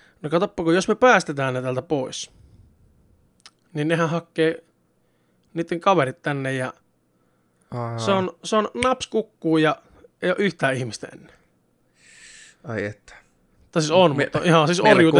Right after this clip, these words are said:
Speaker 1: orjuutettuna.
Speaker 2: melkoinen dilemma kyllä.
Speaker 1: Ollaan siis orjuutettuina ja muiden e-, eliömuotojen varaosina sitten siinä vaiheessa, että ihan täysin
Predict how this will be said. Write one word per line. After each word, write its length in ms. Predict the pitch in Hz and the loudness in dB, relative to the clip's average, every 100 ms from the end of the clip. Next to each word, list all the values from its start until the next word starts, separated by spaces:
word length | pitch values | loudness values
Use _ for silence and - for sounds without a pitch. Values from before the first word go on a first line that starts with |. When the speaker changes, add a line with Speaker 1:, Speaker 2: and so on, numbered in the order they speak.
| 147 147 | 6 4
Speaker 1:
orjuutettuna. 160 | 175 - | 2 0
Speaker 2:
melkoinen 760 | 165 170 123 - 156 147 135 | 0 2 2 2 0 0 -2
dilemma 440 | 131 123 110 107 113 | 0 0 0 -4 -8
kyllä. 200 | 123 190 | -2 2
Speaker 1:
Ollaan 220 | 160 156 | 2 2
siis 120 | 208 | 0
orjuutettuina 800 | - 214 185 175 180 - 170 170 | 4 4 6 4 2 0 2 4
ja 280 | 175 170 170 - _ - _ - | 6 6 2 -8 _ -20 _ -6
muiden 420 | 196 185 165 170 - _ _ _ _ _ _ - | 2 4 6 2 0 _ _ _ _ _ _ -8
e-, 220 | 196 190 | -4 -2
eliömuotojen 800 | 190 185 175 170 170 170 175 175 | 0 4 4 4 2 4 2 4
varaosina 600 | 196 165 165 190 160 131 | 4 6 4 4 2 -2
sitten 360 | 117 - 139 131 | -6 -16 -14 -10
siinä 240 | 139 131 | -10 -10
vaiheessa, 380 | 139 139 - 147 | -12 -12 -10 -12
että 180 | - - | -10 -10
ihan 340 | 143 139 160 | -4 -4 -2
täysin 380 | 156 147 143 | 0 0 -2